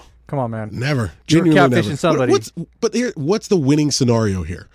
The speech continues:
Speaker 1: There is none.
Speaker 2: This is what I don't understand. Like, as a guy, as, like, a dude, and look, nobody, nobody get all crazy. Don't, nobody get all,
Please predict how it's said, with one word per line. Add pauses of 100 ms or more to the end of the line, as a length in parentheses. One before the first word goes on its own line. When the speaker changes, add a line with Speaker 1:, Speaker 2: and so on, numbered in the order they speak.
(100)
Speaker 1:
There
is
none.
Speaker 2:
This
is
what
I
don't
understand. (160)
Like,
as
a
guy, (420)
as,
like,
a
dude,
and
look,
nobody,
nobody
get
all
crazy.
Don't,
nobody
get
all,